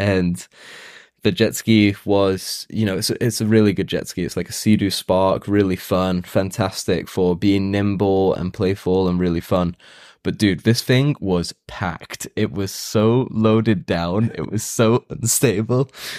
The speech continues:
And I just have this image of my, in my head of, like,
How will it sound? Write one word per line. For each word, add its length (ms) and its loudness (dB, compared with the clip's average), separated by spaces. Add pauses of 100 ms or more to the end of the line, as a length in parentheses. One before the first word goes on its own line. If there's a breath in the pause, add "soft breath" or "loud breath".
(140 loud breath)
And 120 2
I 100 4
just 220 -2
have 200 0
this 260 -2
image 340 0
of 120 -4
my, 320 0
in 140 0
my 120 0
head 240 2
of, 140 -4
like, 260 -4